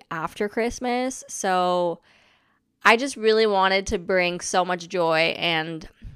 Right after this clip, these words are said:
festiveness and look like Christmas threw up everywhere.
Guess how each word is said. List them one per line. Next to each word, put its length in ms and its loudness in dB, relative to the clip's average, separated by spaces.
festiveness 1400 -4
and 240 -8
look 160 -2
like 180 0
Christmas 320 -8
threw 160 -4
up 140 0
everywhere. 480 0